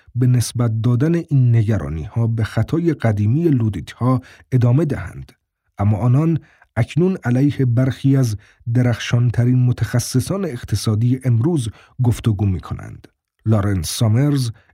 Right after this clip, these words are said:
اقتصاددان ارشد بانک جهانی، به عنوان وزیر خزانه‌داری پرزیدنت بیل کلینتون و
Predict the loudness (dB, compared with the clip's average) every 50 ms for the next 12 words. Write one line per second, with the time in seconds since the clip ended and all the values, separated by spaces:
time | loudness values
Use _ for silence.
0 | _ _ -6 -6 -2 0 -2 -2 0 0 -2 0 0 0 0 2 2 2 0 0
1 | 0 -2 0 0 0 -2 -4 -4 0 2 2 2 2 2 2 0 0 0 -2 -2
2 | -2 -4 -4 -4 -4 -4 -2 0 0 0 0 -2 -6 _ _ _ _ _ -4 -2
3 | -2 0 2 2 2 2 4 2 2 2 2 2 2 2 2 2 0 0 0 0
4 | 0 -2 -2 -2 0 0 2 2 2 2 2 2 0 0 0 0 0 0 0 0
5 | 0 0 2 2 0 0 0 0 -2 -2 -2 -4 -4 -2 0 0 0 0 -2 -4
6 | -4 -4 -2 -2 -4 -2 0 0 2 2 2 0 0 0 0 0 2 2 0